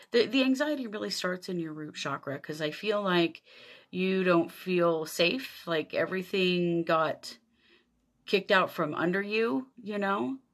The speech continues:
and you need some help to stabilize yourself again. Um, when something really unexpected or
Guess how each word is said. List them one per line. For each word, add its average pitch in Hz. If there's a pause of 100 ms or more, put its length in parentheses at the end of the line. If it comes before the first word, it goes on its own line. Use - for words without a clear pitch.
(560)
and 185
you 185
need 185
some 170
help 175
to 160
stabilize 160
yourself -
again. 110 (800)
Um, 151
when 175
something 175
really 180
unexpected 170
or 156